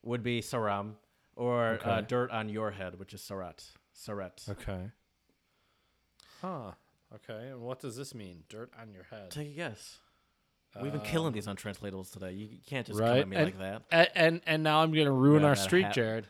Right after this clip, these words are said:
Speaker 1: Well, I mean,
Speaker 2: Yeah,
Speaker 1: I
Speaker 2: I'm
Speaker 1: didn't
Speaker 2: gonna
Speaker 1: expect
Speaker 2: ruin
Speaker 1: you
Speaker 2: that
Speaker 1: to, I
Speaker 2: streak.
Speaker 1: mean, I didn't expect you
Speaker 2: Dirt
Speaker 1: to know the,
Speaker 2: on the
Speaker 1: the
Speaker 2: head
Speaker 1: Farsi.
Speaker 2: is,
Speaker 1: That one's a little tough.
Speaker 2: is that, uh, dirt on your head? I don't know. Is that, like, you're gone through a hard journey or something?
Speaker 1: No. That's, it's way less positive than that.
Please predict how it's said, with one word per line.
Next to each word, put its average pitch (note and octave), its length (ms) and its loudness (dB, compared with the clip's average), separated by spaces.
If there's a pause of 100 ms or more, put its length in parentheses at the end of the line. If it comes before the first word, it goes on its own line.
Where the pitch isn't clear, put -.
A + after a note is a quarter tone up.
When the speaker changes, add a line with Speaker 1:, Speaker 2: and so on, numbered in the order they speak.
(300)
Speaker 1:
Well, D#3+ 100 6
I F3+ 60 10
mean, F3+ 80 4
Speaker 2:
Yeah, F3 120 10
Speaker 1:
I F3+ 40 12
Speaker 2:
I'm F#3 60 10
Speaker 1:
didn't F#3 100 6
Speaker 2:
gonna E3+ 60 4
Speaker 1:
expect D3+ 340 8
Speaker 2:
ruin - 20 4
Speaker 1:
you C3 60 6 (120)
Speaker 2:
that C#3 60 4
Speaker 1:
to, - 20 2
I C#3 40 4
Speaker 2:
streak. C#3+ 100 4
Speaker 1:
mean, C#3 220 2
I D3 100 4
didn't D#3 140 2
expect C#3 340 2
you C#3+ 60 10
Speaker 2:
Dirt F#3 100 10
Speaker 1:
to E3 60 8
know B2 80 6
the, E3 60 8
Speaker 2:
on E3 180 8
the D#3+ 80 6
Speaker 1:
the C#3+ 80 6
Speaker 2:
head C#3 440 8
Speaker 1:
Farsi. G2 200 -6
Speaker 2:
is, C3 320 0
Speaker 1:
That A2+ 100 -6
one's A2 160 -8
a G2+ 40 -10
little F#2+ 160 -8
tough. - 180 -6
Speaker 2:
is A#2+ 60 -4
that, D#3 220 2 (120)
uh, C3+ 480 -4 (300)
dirt C3+ 200 -2
on E3 160 0
your B2+ 140 -4
head? G#2+ 420 -4
I B2+ 60 -2
don't D3+ 160 0
know. D3+ 140 0
Is C3+ 100 -2
that, C#3 160 -4
like, B2 180 -2
you're A#2+ 300 0 (880)
gone B2 180 0
through A#2+ 200 0
a G#2 40 2
hard C3 320 4
journey B2 480 0
or G3 100 -2
something? F#3+ 460 -2 (380)
Speaker 1:
No. A#2 300 -4 (340)
That's, B2+ 380 0
it's - 220 -6
way C#3+ 240 4
less B2 260 2
positive G2 420 -6
than F2+ 200 -14
that. E2+ 200 -12